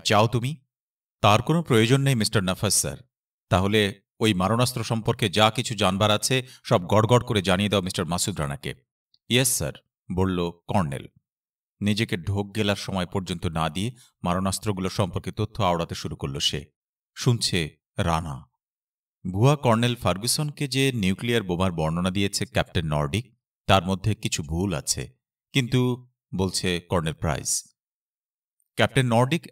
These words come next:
একজন নতুন অফিসার, তাই এ ধরনের ভুল করা তার পক্ষে অস্বাভাবিক কিছু নয়। ক্যাপ্টেন ম্যাক্সিমাম টাইম মোট তিরিশ মিনিট বলেছে, আসলে তিরিশ মিনিট নয়, ওটা হবে নব্বই মিনিট। আর একটা অতি গুরুত্বপূর্ণ তথ্য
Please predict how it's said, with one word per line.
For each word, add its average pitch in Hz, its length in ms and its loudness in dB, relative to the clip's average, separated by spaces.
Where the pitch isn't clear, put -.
একজন 110 240 0
নতুন 101 280 -2
অফিসার, 85 420 -4
তাই 85 160 -2
এ 92 40 -2
ধরনের 135 320 0
ভুল 123 200 -2
করা 139 220 0
তার 113 260 0
পক্ষে 110 460 -6
অস্বাভাবিক 127 600 -2
কিছু - 280 -6
নয়। 67 160 -8
ক্যাপ্টেন 165 440 0
ম্যাক্সিমাম 160 460 0
টাইম 147 400 0
মোট 101 160 0
তিরিশ 123 300 -2
মিনিট 127 220 -4
বলেছে, 76 380 -6
আসলে 90 340 -2
তিরিশ - 340 -6
মিনিট 80 260 -8
নয়, 92 140 -4
ওটা 98 180 -2
হবে 87 240 -4
নব্বই 101 380 -2
মিনিট। 71 280 -8
আর 104 160 2
একটা 127 200 -4
অতি 143 240 -2
গুরুত্বপূর্ণ 135 500 -4
তথ্য 120 500 -4